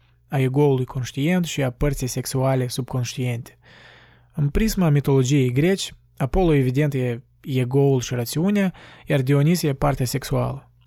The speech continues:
Însă asta n-a fost exact mesajul lui Nietzsche. El, de fapt, niciodată nu e pe o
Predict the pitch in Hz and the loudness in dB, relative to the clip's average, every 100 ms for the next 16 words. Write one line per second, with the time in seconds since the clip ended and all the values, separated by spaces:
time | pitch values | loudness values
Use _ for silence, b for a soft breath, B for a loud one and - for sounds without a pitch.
0 | - - - - - 156 196 190 196 185 | -20 -20 -20 -20 -6 -2 0 0 0 0
1 | 202 - 156 139 127 131 123 - 135 127 | 0 0 0 0 0 0 0 -4 -4 0
2 | 151 127 127 131 143 143 - - - _ | 2 2 2 4 4 2 0 -8 -18 _
3 | - 175 190 196 214 208 220 233 214 165 | 0 2 2 2 2 0 2 2 2 2
4 | 160 151 135 135 123 | 4 2 2 0 0